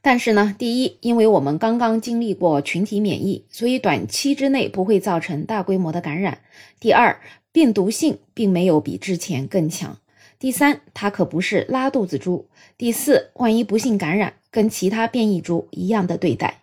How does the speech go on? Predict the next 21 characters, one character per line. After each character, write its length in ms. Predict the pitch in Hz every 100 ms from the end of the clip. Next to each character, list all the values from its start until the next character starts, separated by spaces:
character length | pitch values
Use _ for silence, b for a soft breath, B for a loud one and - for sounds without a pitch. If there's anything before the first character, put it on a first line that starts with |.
| _
总 200 | - 196
之 140 | 196 262
呢， 260 | 247 233
新 240 | 240 285 277
冠 200 | 277 226
病 200 | 240 190
毒 160 | 160
发 200 | 175 208
展 140 | 202 165
了 100 | 175
三 220 | 226 214
年 220 | 190 170
多， 260 | 190 180 -
到 140 | 254
如 180 | 220 214
今 220 | 240 254
这 60 | 262
样 120 | 214
的 120 | 180
情 200 | 180 170 170
况， 260 | 214 180